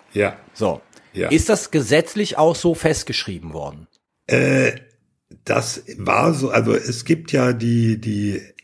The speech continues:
Speaker 1: Einrichtung des Sondervermögens, auch im Grundgesetz, und die Details stehen halt im,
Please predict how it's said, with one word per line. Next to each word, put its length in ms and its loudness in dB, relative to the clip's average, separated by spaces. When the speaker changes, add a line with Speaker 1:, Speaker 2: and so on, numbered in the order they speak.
Speaker 1:
Einrichtung 800 0
des 160 -2
Sondervermögens, 880 -2
auch 180 -2
im 140 -4
Grundgesetz, 800 -4
und 260 2
die 140 2
Details 720 -2
stehen 500 -2
halt 320 -2
im, 560 0